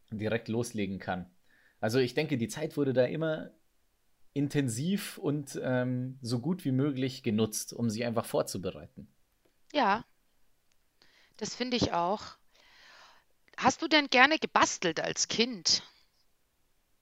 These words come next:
Speaker 1: Ja, als Kind habe ich tatsächlich gerne gebastelt. Also ich bastel jetzt auch noch gerne, aber sehr, sehr, sehr, sehr selten.
Speaker 2: Okay.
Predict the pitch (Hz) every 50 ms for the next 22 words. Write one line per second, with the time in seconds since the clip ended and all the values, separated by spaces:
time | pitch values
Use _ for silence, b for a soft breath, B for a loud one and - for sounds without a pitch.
0 | _ _ _ - 123 123 101 95 90 73 80 - - - 156 160 - 170 147 151
1 | 151 - 151 - 156 151 - 139 127 - - 98 90 90 85 87 82 87 87 -
2 | - - - 87 - - 92 95 101 104 131 135 131 - 123 113 127 135 131 147
3 | 151 156 160 151 - - 151 156 160 160 156 - - 101 110 113 113 117 113 110
4 | 104 110 113 117 113 101 104 104 104 98 95 98 95 95 92 92 92 92 90 90
5 | 85 82 85 - - - - _ _ _ _ _ _ _ _ _ _ _ _ _
6 | _ _ - 208 - - 196 180 175 175 208 247 277